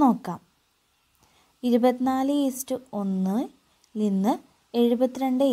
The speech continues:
is to X-ൽ എത്തുക. എഴുപത്തിരണ്ടിനെ നമുക്ക് ഇരുപത്തിനാല് into മൂന്ന് എന്നെഴുതാം. ഉം, സെവൻറ്റി ടു is to X-നെ നമുക്ക് twenty four times three is to X എന്നെഴുതാം. അതായത് ഇവിടെ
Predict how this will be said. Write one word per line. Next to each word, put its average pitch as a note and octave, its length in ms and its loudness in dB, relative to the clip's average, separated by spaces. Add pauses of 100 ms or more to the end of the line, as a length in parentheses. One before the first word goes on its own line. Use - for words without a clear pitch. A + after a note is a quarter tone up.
is G3 100 -4 (100)
to D#4+ 60 -6 (240)
X-ൽ - 260 -6 (100)
എത്തുക. E3+ 260 -8 (880)
എഴുപത്തിരണ്ടിനെ C#4+ 880 2 (100)
നമുക്ക് F#3 380 -2 (320)
ഇരുപത്തിനാല് G#3+ 800 0 (180)
into F#3 220 2 (140)
മൂന്ന് F#3 320 0 (160)
എന്നെഴുതാം. F#3+ 560 2 (1200)
ഉം, B3 120 0 (160)
സെവൻറ്റി G#3+ 360 2 (140)
ടു D4 60 -2 (140)
is A3+ 120 -2 (120)
to C4+ 60 -4 (220)
X-നെ G#3+ 340 -4 (100)
നമുക്ക് F#3+ 400 -2 (580)
twenty A#3+ 400 4
four D4+ 160 2 (200)
times G#3 320 0 (180)
three G#3 240 2 (460)
is G#3+ 120 0 (140)
to C#4+ 60 0 (280)
X - 20 -20 (260)
എന്നെഴുതാം. G3+ 500 2 (640)
അതായത് G#3 420 2
ഇവിടെ G#3+ 220 2